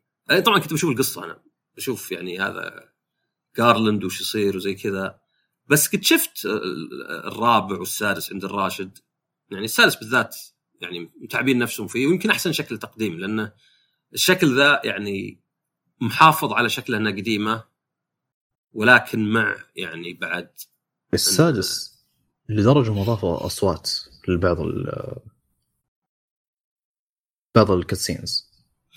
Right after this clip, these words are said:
Speaker 2: مث-، مثل لما
Speaker 1: مو بحوار
Speaker 2: بدون،
Speaker 1: كامل.
Speaker 2: بدون حرق. مو حوار كامل، لا. في ال-،
Speaker 1: خلصت
Speaker 2: لا، في،
Speaker 1: في،
Speaker 2: في
Speaker 1: فيها بلاتينوم بعد هي.
Speaker 2: آه، على ستيم.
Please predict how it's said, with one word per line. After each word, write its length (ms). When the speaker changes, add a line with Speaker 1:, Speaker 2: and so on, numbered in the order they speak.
Speaker 2:
مث-، 280
مثل 240
لما 720
Speaker 1:
مو 100
بحوار 320
Speaker 2:
بدون، 60
Speaker 1:
كامل. 200
Speaker 2:
بدون 220
حرق. 200
مو 100
حوار 220
كامل، 320
لا. 160
في 280
ال-، 640
Speaker 1:
خلصت 340
Speaker 2:
لا، 80
في، 180
Speaker 1:
في، 0
Speaker 2:
في 260
Speaker 1:
فيها 180
بلاتينوم 360
بعد 180
هي. 280
Speaker 2:
آه، 280
على 240
ستيم. 580